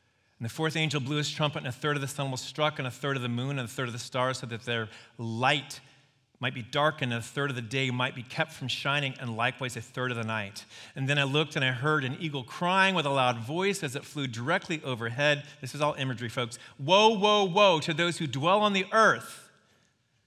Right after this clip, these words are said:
at the blast of the other trumpets that the three angels are about to blow." It's like an intermission saying,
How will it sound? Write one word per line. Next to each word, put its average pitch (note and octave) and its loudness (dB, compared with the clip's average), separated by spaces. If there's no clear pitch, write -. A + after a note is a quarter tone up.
at A2 -14
the A2 -8
blast B2+ 0
of C3+ -10
the A#2 -6
other G2+ -6
trumpets C3 -10
that A#2 -18
the A2+ -18
three - -14
angels G#2+ -10
are G#2 -10
about F2+ -10
to - -16
blow." F#2 -10
It's - -2
like F3+ 6
an D#3+ -2
intermission F3 2
saying, B2+ 0